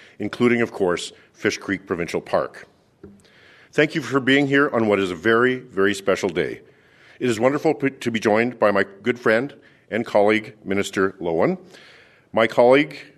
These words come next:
uh, Tanya Furr, who's just arrived here beside me here as well, and Nick Blanchette from the Friends of Fish Creek Provincial Park Society. Our government has a bold vision and mandate for the province,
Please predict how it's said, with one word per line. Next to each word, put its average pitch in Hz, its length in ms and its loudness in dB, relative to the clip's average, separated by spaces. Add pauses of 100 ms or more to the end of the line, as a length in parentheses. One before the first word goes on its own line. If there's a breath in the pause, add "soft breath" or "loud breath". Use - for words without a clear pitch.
uh, 113 300 2
Tanya 117 360 -4
Furr, 147 480 4 (180)
who's 104 160 -4
just - 280 -8
arrived 98 200 4
here 107 120 -2
beside 110 340 2
me 127 80 2
here 127 100 2
as 120 140 -4
well, 165 340 2 (320 loud breath)
and 107 140 0
Nick 127 180 -2
Blanchette 110 480 2
from 101 280 0
the 95 40 -4
Friends 110 300 -2
of 110 80 -6
Fish - 180 -2
Creek - 300 -6
Provincial 92 380 -6
Park - 340 -8
Society. 85 580 -2 (1160 loud breath)
Our 165 160 2
government 147 400 2
has 120 180 0
a 117 40 0
bold 117 400 4
vision 85 560 -2
and 98 120 -2
mandate 120 380 2
for - 80 -8
the 123 80 2
province, 98 560 0